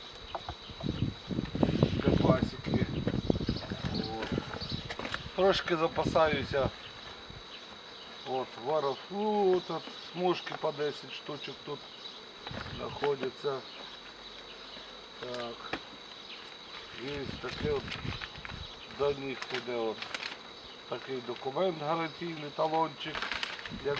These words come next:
завжди. От. Значить,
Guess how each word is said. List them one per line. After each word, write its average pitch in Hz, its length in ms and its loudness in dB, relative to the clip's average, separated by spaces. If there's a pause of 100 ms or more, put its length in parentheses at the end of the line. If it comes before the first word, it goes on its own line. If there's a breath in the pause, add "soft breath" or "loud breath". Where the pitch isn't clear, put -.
(100)
завжди. 151 640 2 (1600)
От. 403 520 2 (1600)
Значить, 123 300 -6